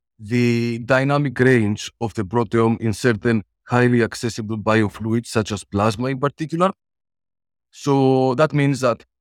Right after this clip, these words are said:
certain proteins are very abundant, such as albumin in, in plasma, and other proteins that are also extremely important are many orders of magnitude, maybe as many as eight orders of magnitude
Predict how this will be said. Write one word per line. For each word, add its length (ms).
certain 280
proteins 440
are 100
very 260
abundant, 540
such 220
as 220
albumin 520
in, 80
in 180
plasma, 420
and 140
other 240
proteins 400
that 120
are 80
also 260
extremely 480
important 600
are 340
many 380
orders 300
of 80
magnitude, 400
maybe 240
as 120
many 200
as 160
eight 340
orders 400
of 80
magnitude 560